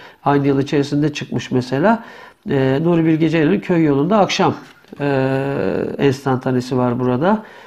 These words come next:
Zaten ödüllü de bir kitap. Fotoğraf da böyle tam, yani Nuri Bilge Ceylan filmlerini seviyorsanız tam böyle akmayan,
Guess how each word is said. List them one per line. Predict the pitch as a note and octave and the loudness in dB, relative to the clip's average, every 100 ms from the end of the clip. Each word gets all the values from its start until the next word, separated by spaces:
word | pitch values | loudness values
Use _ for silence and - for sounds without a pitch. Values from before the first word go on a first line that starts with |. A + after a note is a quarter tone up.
| - | -12
Zaten | - E3 F3 | -6 0 0
ödüllü | D#3+ F3 E3+ | 2 2 2
de | D3 | 0
bir | B2 | -2
kitap. | C3+ F#3 G#3+ G#3+ - | -4 -2 -2 -2 -2
Fotoğraf | F#3+ G3+ A3 G#3+ | -2 2 2 2
da | E3+ | 0
böyle | D#3+ A3 | 2 2
tam, | A#3 G3+ G3+ - | 2 0 -2 -4
yani | D#3+ | 0
Nuri | F3+ F#3 | 2 2
Bilge | F3+ F3 E3 | 2 0 0
Ceylan | E3+ F3 | 0 0
filmlerini | F3 D#3+ D#3+ E3 | -2 -2 -2 -2
seviyorsanız | D#3+ F#3 E3+ C#3+ C#3+ C3 G#3+ - - - - - - | -2 -2 0 0 0 0 -2 -4 -18 -20 -20 -20 -4
tam | G3 F#3 | -2 2
böyle | F3+ C#3+ - | 4 4 2
akmayan, | F#3+ G3 F3+ C#3 B2 E3 | 0 0 2 4 2 0